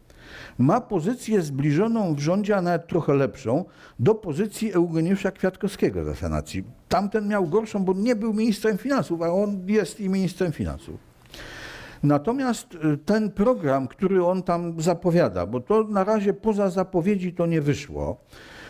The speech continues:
y, program repolonizacji gospodarki,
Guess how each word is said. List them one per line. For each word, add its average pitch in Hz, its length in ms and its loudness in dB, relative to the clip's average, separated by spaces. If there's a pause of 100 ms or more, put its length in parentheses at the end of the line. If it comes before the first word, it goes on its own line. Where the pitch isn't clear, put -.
(200)
y, 135 200 2 (120)
program 190 640 0 (380)
repolonizacji 165 1200 0
gospodarki, 95 960 -2